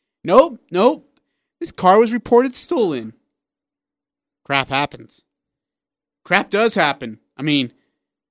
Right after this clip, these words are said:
look what happened to your ears. Looking at the other police officer. I gotta ask you something. D-, does he get X M radio with those? Actually, he gets a couple of channels.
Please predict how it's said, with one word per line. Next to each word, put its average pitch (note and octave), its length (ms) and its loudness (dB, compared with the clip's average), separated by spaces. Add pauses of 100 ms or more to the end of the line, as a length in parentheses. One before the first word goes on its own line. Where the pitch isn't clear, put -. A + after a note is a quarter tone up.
(480)
look D#3+ 140 -10
what E3+ 80 -4
happened E3+ 300 -4
to D#3+ 40 0
your D#3 140 0
ears. E3 440 -6 (440)
Looking C3+ 240 -10
at B2 80 -6
the B2 100 -12
other A#2 120 -10
police A#2 240 -16
officer. A#2+ 380 -16 (260)
I C#3 60 -10
gotta F3 160 2
ask F3 200 0
you E3 80 -8
something. B2+ 360 -8
D-, C3 180 -20 (180)
does D3 140 -10
he G3+ 40 -8
get - 220 -4
X F#3 220 -12
M E3+ 160 -2
radio D3+ 240 -4
with F#3+ 160 -4
those? A3+ 420 -4 (2000)
Actually, C3 380 -12
he B2+ 100 -12
gets - 180 -12
a - 40 -20
couple B2 280 -16
of A2+ 60 -18
channels. A#2+ 640 -12